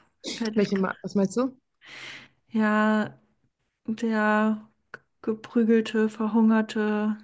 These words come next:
Speaker 2: Mhm.
Speaker 1: ausgesetzte. Ich weiß es immer nicht. Auf der einen Seite, es geht ja dann auch viel darum, irgendwelch-,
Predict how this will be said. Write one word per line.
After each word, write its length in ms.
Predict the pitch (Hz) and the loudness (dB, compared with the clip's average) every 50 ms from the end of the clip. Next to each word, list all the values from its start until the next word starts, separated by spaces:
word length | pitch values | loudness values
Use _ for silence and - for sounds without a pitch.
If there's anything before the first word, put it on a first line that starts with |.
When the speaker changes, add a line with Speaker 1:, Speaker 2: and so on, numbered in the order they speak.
| _ _ _ _ _ _ _ _ _ _ _ _ _ _ _ _ _ _ _ | _ _ _ _ _ _ _ _ _ _ _ _ _ _ _ _ _ _ _
Speaker 2:
Mhm. 80 | 180 | -4
Speaker 1:
ausgesetzte. 1300 | 175 170 190 202 175 180 - 208 196 185 196 196 196 - - - - 202 202 196 190 190 202 208 208 - _ _ _ _ _ _ _ _ _ _ _ _ _ _ _ _ _ _ _ | -2 0 0 0 0 -4 -8 -8 -8 -6 -8 -8 -8 -12 -14 -12 -10 -8 -8 -6 -8 -8 -8 -10 -12 -14 _ _ _ _ _ _ _ _ _ _ _ _ _ _ _ _ _ _ _
Ich 140 | 226 214 - | -6 0 2
weiß 200 | 220 220 214 220 | 2 2 2 0
es 60 | - - | -6 -6
immer 180 | - 185 175 | -6 -6 -6
nicht. 300 | 165 170 175 - - - | -6 -8 -8 -10 -8 -8
Auf 100 | - 185 | -8 -2
der 120 | - 233 - | 2 4 4
einen 180 | 220 240 233 | 6 6 6
Seite, 600 | 220 226 220 214 220 220 220 214 208 208 214 220 214 - _ _ _ _ _ _ _ _ _ _ _ _ _ _ _ _ _ _ _ _ _ _ | 6 6 4 4 2 2 2 2 2 0 -2 -6 -10 -16 _ _ _ _ _ _ _ _ _ _ _ _ _ _ _ _ _ _ _ _ _ _
es 100 | _ - | _ -2
geht 160 | - 226 214 | -2 0 2
ja 80 | 226 214 | 2 0
dann 180 | 196 196 190 165 | 0 0 0 0
auch 180 | 160 175 - | -2 -2 -4
viel 180 | - - 214 208 | -4 -2 -2 0
darum, 300 | 196 185 180 196 196 180 | 0 -2 -4 -4 -6 -6
irgendwelch-, 420 | - 165 185 190 180 190 - - | -6 -8 -8 -8 -10 -10 -12 -16